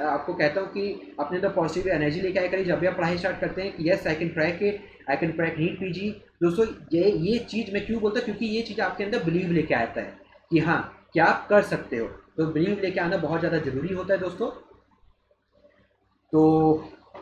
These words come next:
इसी के साथ दोस्तों, ये session एंड करता हूँ, लेकिन एंड करने से पहले हमारे चैनल Let's Crack neet पीजी, इसको दोस्तों subscribe करिए, बेल icon को प्रेस करिए। बेल आइकन को अगर आप प्रेस करते हो तो हमारी नई नई वीडियोज़ का notification आपको आता रहेगा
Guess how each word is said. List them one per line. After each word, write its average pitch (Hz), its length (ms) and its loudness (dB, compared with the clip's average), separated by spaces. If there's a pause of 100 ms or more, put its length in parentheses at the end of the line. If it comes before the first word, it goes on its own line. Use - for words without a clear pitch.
(440)
इसी 190 180 2
के 226 100 4
साथ 202 340 4
दोस्तों, 190 260 2
ये 202 160 8
session 190 320 0
एंड 202 220 4
करता 196 140 4
हूँ, 214 100 2
लेकिन 196 200 2
एंड 208 260 0
करने 202 180 2
से 202 120 -4
पहले 180 280 0
हमारे 175 300 0
चैनल 170 420 0
Let's 165 180 0
Crack 170 200 0
neet 160 180 -2
पीजी, 190 320 -6 (300)
इसको 156 160 -2
दोस्तों 175 260 0
subscribe 185 420 0
करिए, 196 180 2
बेल 160 220 4
icon 151 220 0
को 139 100 -4
प्रेस 190 300 2
करिए। 202 380 -2 (420)
बेल 160 200 4
आइकन 185 260 2
को 180 100 2
अगर 175 140 2
आप 165 160 4
प्रेस 202 200 4
करते 202 200 2
हो 190 60 -2
तो 196 60 -2
हमारी 175 200 0
नई 160 120 2
नई 175 140 2
वीडियोज़ 165 320 0
का 175 60 -2
notification 156 540 -2
आपको 143 220 -2
आता 127 220 2
रहेगा 190 300 2